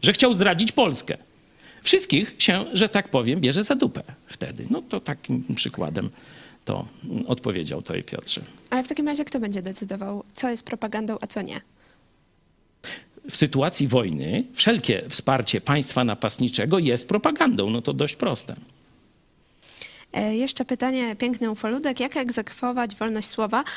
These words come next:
Speaker 2: a jednocześnie tępić przekaz dezinformacyjno-agenturalny, na przykład antykowidowy lub u-,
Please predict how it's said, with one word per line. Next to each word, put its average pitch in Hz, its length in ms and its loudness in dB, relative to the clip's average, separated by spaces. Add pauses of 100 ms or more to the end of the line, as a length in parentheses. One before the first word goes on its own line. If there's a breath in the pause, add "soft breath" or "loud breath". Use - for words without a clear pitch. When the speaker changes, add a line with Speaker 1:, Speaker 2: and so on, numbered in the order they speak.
Speaker 2:
a 285 60 4
jednocześnie 311 520 2
tępić 254 320 0
przekaz 233 340 0
dezinformacyjno-agenturalny, 233 1600 0
na 285 120 2
przykład 226 280 -2
antykowidowy 220 640 0
lub 247 180 -2
u-, 208 140 0